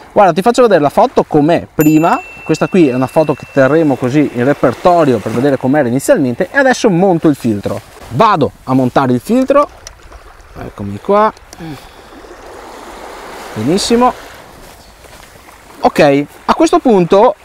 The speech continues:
l'applicazione mi diceva di impostare dieci secondi ed è quello che faccio, vado ad impostare dieci secondi sul tempo di scatto.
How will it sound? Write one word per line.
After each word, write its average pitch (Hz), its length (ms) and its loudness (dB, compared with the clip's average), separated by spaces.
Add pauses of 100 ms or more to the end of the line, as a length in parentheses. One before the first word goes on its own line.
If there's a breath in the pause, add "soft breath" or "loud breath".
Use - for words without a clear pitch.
(420)
l'applicazione 220 680 0
mi 185 80 2
diceva 180 440 2
di 160 60 0
impostare 160 760 2
dieci 139 260 0
secondi 139 600 0
ed 240 120 0
è 214 80 2
quello 143 220 0
che 156 100 -4
faccio, - 360 -4
vado 147 180 0
ad 135 100 0
impostare 147 560 -2
dieci 185 320 0
secondi 185 460 0
sul 147 240 -4
tempo 143 280 0
di 135 100 -2
scatto. - 500 -10